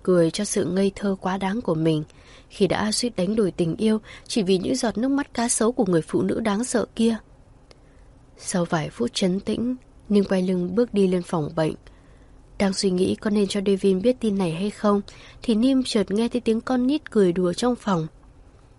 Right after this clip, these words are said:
Qua khe hở của cánh cửa, Nim nhìn thấy Devin đang chơi đùa rất vui vẻ với đứa nhỏ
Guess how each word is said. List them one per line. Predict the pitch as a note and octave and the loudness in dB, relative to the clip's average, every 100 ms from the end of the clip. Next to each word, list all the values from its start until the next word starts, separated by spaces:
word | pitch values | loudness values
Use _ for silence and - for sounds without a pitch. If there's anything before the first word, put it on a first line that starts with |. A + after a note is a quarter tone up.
| - - - | -20 -20 -18
Qua | - F#3+ | -4 -2
khe | - F3+ | 0 0
hở | F#3 D#3 | 2 0
của | - | -4
cánh | - F3+ | -4 -6
cửa, | A3 G#3+ E3 - - - - | -2 0 0 -4 -20 -20 0
Nim | C#4 | 4
nhìn | B3 F#3 | 4 4
thấy | F#3+ | 2
Devin | B3 B3+ B3+ B3 | 2 2 2 0
đang | A3+ A3 | 0 -2
chơi | - A3 | -2 -2
đùa | G3 F3+ D#3+ | 2 2 2
rất | - C4+ - | -2 -6 0
vui | A3 - | -2 0
vẻ | G#3 D#3 D#3 | 0 0 0
với | A3 | -2
đứa | A#3 | 2
nhỏ | B3 C4 F#3+ D3+ | 2 4 2 0